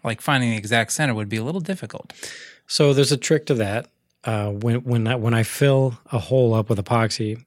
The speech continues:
Speaker 2: I don't, like, I mean, I fill it as, as close to, um, fully as possible, but I'll leave a little bit at the top, uh, a little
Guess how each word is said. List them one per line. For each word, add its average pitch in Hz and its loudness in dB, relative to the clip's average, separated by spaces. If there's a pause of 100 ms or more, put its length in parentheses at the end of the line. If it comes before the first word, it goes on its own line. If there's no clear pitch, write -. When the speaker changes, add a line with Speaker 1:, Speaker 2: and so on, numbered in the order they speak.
(120)
Speaker 2:
I 120 0
don't, 120 0 (600)
like, 110 -6
I - -2
mean, 117 0
I 113 0
fill 151 2
it 123 4
as, 113 0
as 117 0
close 123 2
to, 110 0 (720)
um, 101 -4 (300)
fully 120 2
as 104 -2
possible, 139 -2
but 110 -2
I'll 127 2
leave 139 4
a 120 2
little 123 2
bit 113 -2
at 101 -6
the 107 -8
top, 98 -8 (880)
uh, 110 -2 (440)
a 113 -4
little 107 -2